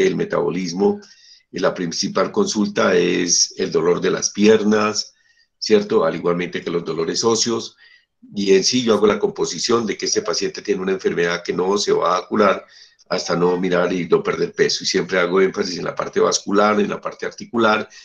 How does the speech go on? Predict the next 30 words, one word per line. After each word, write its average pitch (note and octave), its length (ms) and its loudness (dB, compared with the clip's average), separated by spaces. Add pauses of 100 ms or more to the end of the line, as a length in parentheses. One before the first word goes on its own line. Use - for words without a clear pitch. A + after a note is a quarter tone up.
(140)
y G2 60 -4
en F#2 40 0
la E2+ 100 2
parte E2 220 -4
de E2+ 60 -2
los E2+ 100 -4
dolores, E2+ 560 -4
eh, D#2+ 420 -6
de D#2+ 80 -6
la D#2+ 140 -8
columna. D#2+ 400 -4 (840)
Eso F#2+ 260 0
es F#2 180 4
siempre F#2+ 300 2
lo E2+ 140 2
que - 100 0
hago, E2+ 300 0
los E2+ 240 -2
énfasis. E2+ 440 -4
Y, F2 140 -6
y G#2 180 0
todo G#2 240 8
paciente G2+ 380 0
obeso, F2+ 480 0 (520)
eh, F2 100 -4 (160)
esa - 180 2
es - 60 0
su - 120 -10
consulta, C#3 460 -4
¿no? G#2+ 80 -20